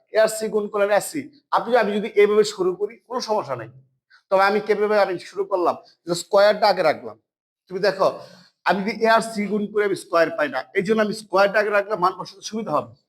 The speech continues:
আর পরে লিখবে সমস্যা নেই। তাহলে তুমি দেখো বি স্কয়ার সমান কি? এসি। আবার এসি সমান কি আমার? বি স্কয়ার, কারণ এটা সমান এটা, এটা সমান এটা। এখন দেখো ক নাম্বার বলছে, "প্রমাণ করো যে এত সমান এত",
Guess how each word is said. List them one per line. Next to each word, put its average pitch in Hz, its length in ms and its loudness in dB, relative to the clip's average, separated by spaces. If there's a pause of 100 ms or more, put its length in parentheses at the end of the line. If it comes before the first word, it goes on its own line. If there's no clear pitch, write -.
(280)
আর 160 200 2
পরে 247 180 4
লিখবে 247 260 2
সমস্যা 196 400 -4
নেই। 131 120 -18 (220)
তাহলে 185 260 2
তুমি 175 120 -4
দেখো 147 400 -4 (500)
বি 180 220 0
স্কয়ার 214 380 0
সমান 202 480 -2
কি? 196 260 -18 (880)
এসি। - 340 -2 (480)
আবার 196 260 0
এসি 240 260 2
সমান 214 400 -4
কি 202 120 -4
আমার? 208 220 0 (600)
বি 180 60 -6
স্কয়ার, - 320 -16
কারণ 180 140 0
এটা 202 220 2
সমান 208 420 0
এটা, 196 340 -4
এটা 202 180 -2
সমান 214 300 -2
এটা। 190 240 -10 (640)
এখন 208 240 0
দেখো 208 140 4
ক 208 200 2
নাম্বার 196 340 2
বলছে, 147 400 -4 (540)
"প্রমাণ 196 360 2
করো 196 200 2
যে 180 140 -2 (140)
এত 190 240 0
সমান 165 420 -4
এত", 151 200 -4